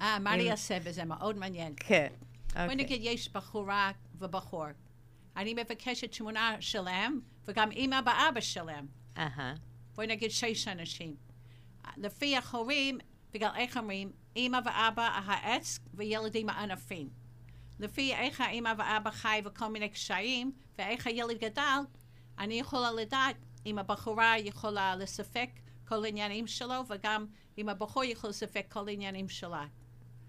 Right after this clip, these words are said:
Speaker 2: אוקיי.
Speaker 1: כל מיני דברים עמוקים.
Speaker 2: אוקיי.
Speaker 1: בגלל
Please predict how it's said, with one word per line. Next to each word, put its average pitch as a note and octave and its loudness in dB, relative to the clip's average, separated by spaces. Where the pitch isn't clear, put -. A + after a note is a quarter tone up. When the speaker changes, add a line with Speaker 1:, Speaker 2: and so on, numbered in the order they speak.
Speaker 2:
אוקיי. D#3 -6
Speaker 1:
כל A#3 -2
מיני A#3+ 0
דברים G#3+ -4
עמוקים. F#3+ -4
Speaker 2:
אוקיי. D3+ -10
Speaker 1:
בגלל G3+ 0